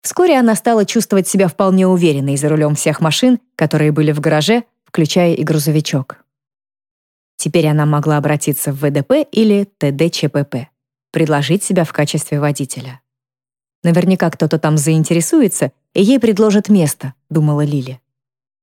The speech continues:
Когда этот вопрос будет разрешен, она обратится к Эдварду, потому что если и он поддержит ее, родители, может быть,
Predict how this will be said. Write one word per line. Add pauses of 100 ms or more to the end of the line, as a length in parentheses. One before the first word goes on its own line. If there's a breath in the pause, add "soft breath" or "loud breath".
(160)
Когда
этот
вопрос
будет
разрешен, (260)
она
обратится
к
Эдварду, (340)
потому
что
если
и
он
поддержит
ее, (360)
родители,
может
быть,